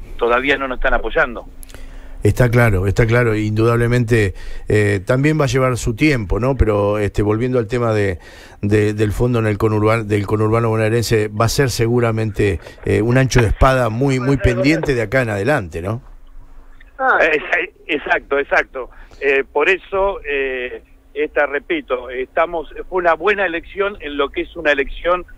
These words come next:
Speaker 1: eh, en, en, en la elección más difícil de todas.
Speaker 2: Ujú.
Speaker 1: Eh, por eso estamos muy confiados y, y bueno, esperemos que podamos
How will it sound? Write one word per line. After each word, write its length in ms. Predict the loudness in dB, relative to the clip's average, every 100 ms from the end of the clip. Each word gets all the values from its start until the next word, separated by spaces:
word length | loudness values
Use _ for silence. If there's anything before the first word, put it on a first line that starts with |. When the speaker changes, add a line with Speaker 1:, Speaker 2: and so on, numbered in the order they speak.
| -20 -16 -4
Speaker 1:
eh, 280 | -2 -2 -2
en, 220 | -4 -4
en, 240 | -4 -4 -2
en 140 | 2
la 80 | 2
elección 380 | 2 0 -2 0
más 160 | -2
difícil 420 | -2 -6 -8 -6 -4
de 100 | 0
todas. 360 | 0 0 -6 -4 2
Speaker 2:
Ujú. 400 | 4 4 2 2
Speaker 1:
Eh, 240 | 0 0 0
por 160 | 0 0
eso 220 | -2 -4
estamos 340 | -2 -2 -4
muy 180 | -2 -2
confiados 720 | -4 -4 0 0 0 -2 -8 -14 -20 -20 -12
y, 360 | -6 -6 -4 0
y 40 |
bueno, 260 | 0 0 -4
esperemos 520 | -4 0 0 0 -4
que 180 | -4 -2
podamos 480 | 0 0 0 -4